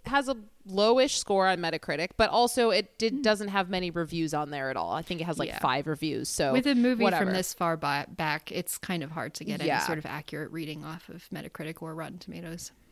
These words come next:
Speaker 1: Yeah, but, you know, for, just for funsies,
Speaker 2: Yeah.
Speaker 1: it has a seventy-seven on Metacritic and a ninety-three percent on Rotten Tomatoes. But like I said, I went through both of those websites. Neither of them had that many reviews.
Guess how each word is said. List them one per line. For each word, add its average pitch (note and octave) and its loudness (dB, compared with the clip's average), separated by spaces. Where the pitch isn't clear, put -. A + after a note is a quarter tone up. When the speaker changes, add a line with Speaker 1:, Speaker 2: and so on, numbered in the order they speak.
Speaker 1:
Yeah, F3 2
but, A#3 6
you C4+ 4
know, D#3+ 4
for, A3 2
just - 0
for G#3 -2
funsies, D#3+ 0
Speaker 2:
Yeah. D4 0
Speaker 1:
it A3+ 4
has C4 4
a C4+ 0
seventy-seven B3 4
on G3 2
Metacritic F3 0
and F3 -2
a F3+ -2
ninety-three F3+ -2
percent D#3 -8
on D#3 -10
Rotten C#3+ -8
Tomatoes. - -6
But G3+ 0
like A#3+ 4
I G#3 6
said, F3+ 0
I G#3 6
went C4 2
through B3 0
both G3 2
of F#3+ -2
those F3 -2
websites. D3+ -4
Neither C#4 4
of A3 4
them G#3 4
had F#3 4
that E3 2
many D#3 -4
reviews. - -8